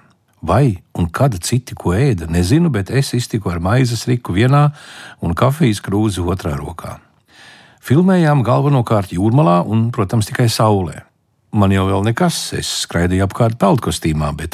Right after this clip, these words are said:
aktieriem tērpos un grimmā bija ko turēt. Dažreiz Oskara lomas tēlotājs Lūcis mājās pārbraucis no zvejnieka zābakiem burtiski izlēja sviedrus. Tomēr neviens nekurnēja.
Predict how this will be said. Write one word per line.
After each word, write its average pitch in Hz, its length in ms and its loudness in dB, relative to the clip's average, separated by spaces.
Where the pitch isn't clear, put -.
aktieriem 82 560 -2
tērpos 82 560 -4
un 78 160 -4
grimmā 131 400 2
bija 82 240 -10
ko 110 160 -6
turēt. 87 540 -6
Dažreiz 117 560 2
Oskara 120 480 -2
lomas 107 400 0
tēlotājs 110 560 0
Lūcis 131 560 -2
mājās 110 560 0
pārbraucis 110 720 0
no 92 160 0
zvejnieka 104 480 0
zābakiem 101 560 0
burtiski 110 640 -2
izlēja 82 640 -2
sviedrus. 78 680 -8
Tomēr 107 320 4
neviens 123 400 2
nekurnēja. 80 760 -4